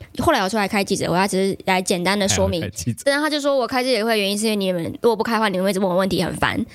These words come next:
Speaker 1: 所以他就一次把他开完了，就希望这件事情就是这样子。然后他只是想说：“我想要跟大家说明说，我们已经结婚了。”这样，然后不会，希望大家不要来打扰，不要做任何的采访，包括我或我太太的家人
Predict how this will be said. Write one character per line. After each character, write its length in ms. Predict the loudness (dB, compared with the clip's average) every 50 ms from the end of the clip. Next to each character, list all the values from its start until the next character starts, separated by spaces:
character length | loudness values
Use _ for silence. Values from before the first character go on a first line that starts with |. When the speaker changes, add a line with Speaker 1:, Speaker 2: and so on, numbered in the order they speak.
| -6 _
Speaker 1:
所 80 | 0
以 40 | 0
他 0 |
就 80 | 0 0
一 120 | 0 0
次 140 | 0 0 2
把 100 | 2 2
他 80 | 0
开 160 | 0 0 0 0
完 140 | 0 0
了， 80 | 0 -2
就 100 | -2 -2
希 300 | -2 -2 -2 -2 0 0
望 160 | 0 0 0
这 60 | 0
件 180 | 0 0 0 2
事 160 | 0 0 0
情 180 | 0 -2 -2 0
就 140 | 0 0 0
是 260 | 0 0 -2 -2 -4 -8 -12 _ _ _ _
这 120 | 0 0 0
样 140 | 0 0
子。 140 | -4 -4 -4 -2
然 120 | -2 -2
后 60 | 0 0
他 40 |
只 120 | 0 0 -2
是 80 | -2
想 180 | 0 0 0 0
说 300 | 2 2 2 2 0 -2 -6 -12 -4 _
：“我 80 | 0
想 140 | 2 2 2
要 80 | 0 0
跟 100 | 0 0
大 40 | 0
家 220 | 0 0 0 -2 -2
说 140 | -2 -2
明 180 | -2 -2 -2 0
说， 260 | 0 2 2 2 2 2 0
我 80 | 0
们 120 | 0 0 0
已 40 | 0
经 220 | 0 0 0 0
结 180 | 0 0 0 0
婚 240 | 2 2 2 2 0
了。” 120 | 0 -2 -4 -8 -6
这 80 | -4 -4
样， 80 | -4 -4 _ -18 -20 -20 _ _
然 100 | -4 -2
后 80 | -2
不 140 | -2 0 0
会， 100 | 0 0
希 140 | 0 -2 -2
望 80 | 0 2
大 100 | 2 2
家 140 | 2 0 0
不 140 | -2 -2
要 160 | 0 0 2 2
来 260 | 2 0 -2 -4 -6 -10 -18 -20 -20 _ _ _ _
打 220 | -2 0 2 2
扰， 180 | 2 2 0 0
不 80 | 0
要 100 | 0 0
做 140 | 0 0 0
任 100 | 0 0
何 120 | 0 -2 -2
的 100 | 0 0
采 240 | 0 0 0 -2
访， 180 | -2 -2 -4 -2
包 120 | -2 -2
括 160 | 0 2 2 2
我 240 | 2 0 0 0
或 240 | 2 2 2 0 -2 -6 -12 _ _
我 160 | -2 -2 0
太 140 | 0 0 0
太 140 | 0 0 -2
的 80 | -2 -2
家 260 | -2 0 0 2 0
人 180 | 0 0 -2